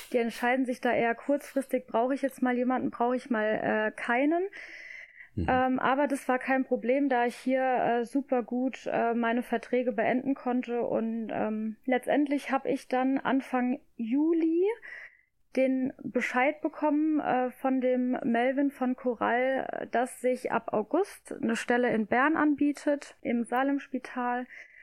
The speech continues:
Speaker 1: Und da hab ich mich natürlich super gefreut und dann ist eben alles organisiert worden, eigentlich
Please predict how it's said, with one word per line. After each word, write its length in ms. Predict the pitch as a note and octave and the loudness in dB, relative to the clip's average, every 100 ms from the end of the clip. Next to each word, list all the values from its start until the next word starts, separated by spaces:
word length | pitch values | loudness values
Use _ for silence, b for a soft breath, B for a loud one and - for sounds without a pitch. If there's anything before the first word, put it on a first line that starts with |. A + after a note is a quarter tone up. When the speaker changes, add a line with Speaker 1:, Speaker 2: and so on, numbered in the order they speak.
| B B B | B B B
Speaker 1:
Und 160 | - A#3+ | 0 2
da 60 | A#3 | 2
hab 60 | |
ich 120 | A#3 | 2
mich 160 | B3+ A#3+ | 0 2
natürlich 400 | B3 - B3 A3 | 0 0 -2 -2
super 280 | C#4+ C#4 C#4 | -2 0 -2
gefreut 560 | A#3 - - A#3 C4 | -4 -6 -2 0 0
und 160 | A#3 A3+ | -2 -2
dann 360 | A3 A#3+ B3 C4 | -2 -2 -2 -4
ist 160 | - A3+ | -4 0
eben 240 | - A#3+ | 0 2
alles 260 | A3+ A#3 A#3+ | 2 2 2
organisiert 720 | - A3+ A3+ G#3+ - C4 - | 0 0 0 0 0 -2 0
worden, 320 | A#3+ A#3 A#3+ | -2 0 0
eigentlich 500 | - G#3+ B3 A#3+ A#3 | 0 0 0 0 -2